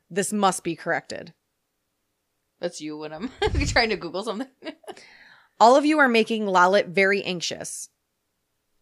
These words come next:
Speaker 2: I mean,
Speaker 1: "Follow Lalit's instructions or else the outcome will be disastrous.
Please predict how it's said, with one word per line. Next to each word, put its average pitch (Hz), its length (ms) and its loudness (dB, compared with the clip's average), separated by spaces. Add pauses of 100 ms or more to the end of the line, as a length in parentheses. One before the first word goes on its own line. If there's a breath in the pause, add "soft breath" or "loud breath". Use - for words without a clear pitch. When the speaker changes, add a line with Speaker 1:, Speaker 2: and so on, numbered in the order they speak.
Speaker 2:
I 285 80 -2
mean, 214 300 -6 (1000)
Speaker 1:
"Follow 262 340 8
Lalit's 233 420 8
instructions 214 640 -2
or 208 80 2
else 185 180 2
the 185 140 0
outcome 233 320 0
will 226 100 0
be 185 140 2
disastrous. 160 920 -6